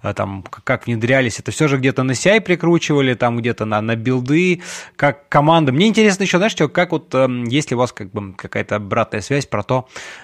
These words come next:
а, как, как реагировала команда вот на, в начальном этапе внедрения этого, э, этого инструмента, да, ну, потому что наверняка кто-то скептически смотрел, там, простые программисты. «Да ну, вот ещё один инструмент, будет нам тут сейчас всё заворачивать».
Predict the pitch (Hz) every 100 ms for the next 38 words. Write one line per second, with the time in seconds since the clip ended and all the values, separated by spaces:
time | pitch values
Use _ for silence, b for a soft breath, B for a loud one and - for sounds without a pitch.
0 | B 107 104 101 101 - 113 - 156 -
1 | - 139 139 135 160 147 120 113 123 131
2 | 143 120 113 104 107 - 117 113 110 107
3 | 101 117 113 233 254 180 156 139 120 110
4 | 131 135 135 110 101 101 98 90 - 104
5 | 98 82 101 101 101 95 92 90 - 107
6 | - 117 120 104 87 95 147 131 113 120
7 | 127 - 110 127 131 180 143 117 - 110
8 | - 190 - - - 151 139 143 135 120
9 | 110 120 - 117 113 117 120 - 107 131
10 | 170 208 139 143 131 - 135 117 117 107
11 | 135 147 180 190 156 117 117 120 117 110
12 | - - 101 - 101 107 123 165 175 -
13 | 131